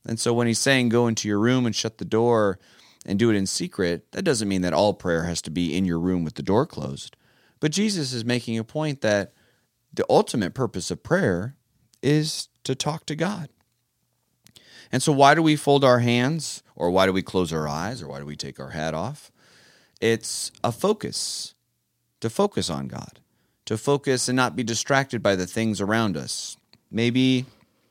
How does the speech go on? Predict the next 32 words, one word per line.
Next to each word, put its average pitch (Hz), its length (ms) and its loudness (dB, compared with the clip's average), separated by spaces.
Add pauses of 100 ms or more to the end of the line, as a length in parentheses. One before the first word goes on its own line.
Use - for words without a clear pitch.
(380)
to 120 100 -2
show 139 340 4
respect 131 720 0 (220)
because 107 280 0
we 110 120 2
know 117 160 4
that 113 160 4
we're 113 120 2
going 123 380 0
before 123 520 0
Almighty 123 580 0
God. 123 380 -4 (640)
And 127 140 -2
so 147 160 4
that, 180 460 4
those 247 260 6
are 208 40 0
the 123 120 4
reasons 87 600 0
why 104 320 2
we 98 180 2
fold 92 280 -4
our 92 120 0
hands 90 320 -6
and 87 120 -6
close 90 280 -2
our 87 120 -2
eyes 85 320 -4
and 80 100 -8
bow 82 180 -4
our 80 100 -4
heads. 80 520 -8